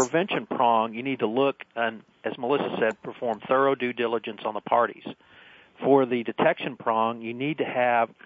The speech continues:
the analytical techniques, the technology in place that Vincent's talked about. And then if the situation does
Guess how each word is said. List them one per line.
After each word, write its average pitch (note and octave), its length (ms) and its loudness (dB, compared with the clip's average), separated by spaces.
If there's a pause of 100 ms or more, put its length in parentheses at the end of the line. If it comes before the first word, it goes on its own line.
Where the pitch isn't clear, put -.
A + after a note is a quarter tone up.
(100)
the G#2 140 -10
analytical C3+ 580 0
techniques, A#2 520 -2
the F#2 80 -10
technology A#2+ 640 0
in G#2 120 -12
place G2+ 380 -2 (340)
that A2 80 -4
Vincent's B2 460 -2
talked G2+ 260 -2
about. G2+ 340 -2 (320)
And A2+ 160 -4
then C3+ 400 0
if B2 120 -4
the A2 140 -2
situation B2 480 0
does C3 220 0